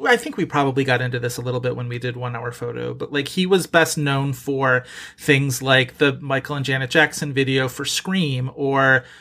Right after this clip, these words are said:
Nine Inch Nails' Closer, uh, Fiona Apple's Criminal, Madonna's Bedtime Story, Johnny Cash's Hurt, which I think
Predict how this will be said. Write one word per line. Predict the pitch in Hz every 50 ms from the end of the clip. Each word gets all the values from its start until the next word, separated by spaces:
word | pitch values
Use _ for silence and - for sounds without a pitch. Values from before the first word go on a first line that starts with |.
| - _ - -
Nine | 143 139 143 143 139
Inch | 139 139 131 - 151
Nails' | 147 139 139 135 123 120 117 -
Closer, | - - - 170 165 165 156 - - 143 131 127 123 123 120 120 120 123 -
uh, | - 131 127 127 131 127
Fiona | 127 - - 147 139 135 135
Apple's | 135 127 123 - 143 -
Criminal, | - - - - 165 156 151 135 131 123 123 120 120 120 120 120
Madonna's | 123 131 123 120 131 123 127 123 123 117 -
Bedtime | - 139 143 135 - - 131 123 120
Story, | 120 - - 127 123 123 120 120 120 120 123 120
Johnny | 120 - 123 120 120 117
Cash's | 117 - 135 127 123 - 127 123
Hurt, | - - - 135 131 127 123 - - - - - - - - - -
which | 151 156 190 190 190 - - - - - _ _ _ _ -
I | 165 180
think | 175 - 247 254 262 247 - - -